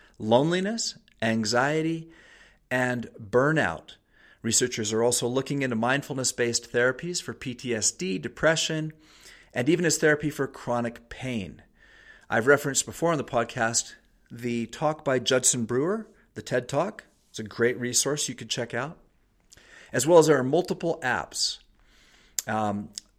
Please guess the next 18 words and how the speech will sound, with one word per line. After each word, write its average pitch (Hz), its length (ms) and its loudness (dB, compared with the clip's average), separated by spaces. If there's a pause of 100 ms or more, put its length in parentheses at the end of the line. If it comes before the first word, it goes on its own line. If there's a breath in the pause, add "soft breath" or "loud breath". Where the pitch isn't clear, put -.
(100)
the 120 100 -2
ones 151 220 0
I've 156 300 2
used 160 560 -4 (460 soft breath)
are 113 220 2
Waking 127 460 0
Up 156 140 0
by 123 100 -2
Sam 120 300 -2
Harris. 117 300 0
That's - 160 -8
the 120 60 -12
one 113 120 -6
I'm 110 120 -6
currently 113 340 -8
using 113 260 -4
right 127 140 -4
now. 110 300 -6